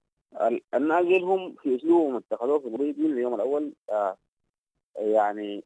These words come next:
شغالين كر وفر، لكن المعركة يوم أمس كانت، آه، أكبر معركة بالنسبة لهم. يعني المعركة دورت، آه،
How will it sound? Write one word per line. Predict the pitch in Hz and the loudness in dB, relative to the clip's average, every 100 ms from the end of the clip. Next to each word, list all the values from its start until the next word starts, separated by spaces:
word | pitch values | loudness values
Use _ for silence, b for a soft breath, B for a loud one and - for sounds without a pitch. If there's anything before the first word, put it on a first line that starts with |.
| _ | _
شغالين | 110 110 135 143 | -4 0 0 -2
كر | - 127 | 0 -2
وفر، | 101 143 - _ _ - | -2 -4 -6 _ _ -8
لكن | 107 113 175 156 | -4 -2 0 0
المعركة | 131 147 151 120 | 0 0 -2 -4
يوم | 113 - - | -6 -8 -6
أمس | 139 147 - | -4 -4 -2
كانت، | 131 117 _ _ _ - | 0 -2 _ _ _ -6
آه، | 104 - | -2 -2
أكبر | 135 240 | -2 -4
معركة | 101 92 90 95 | -4 -6 -6 -8
بالنسبة | 87 98 113 104 | -8 -8 -8 -2
لهم. | 120 139 147 _ _ - | 0 0 -4 _ _ -14
يعني | 71 87 98 | -10 -10 -10
المعركة | 98 123 127 117 | -4 -2 -2 -2
دورت، | 120 127 120 - | -2 0 -2 -2
آه، | 107 101 95 | -2 0 -2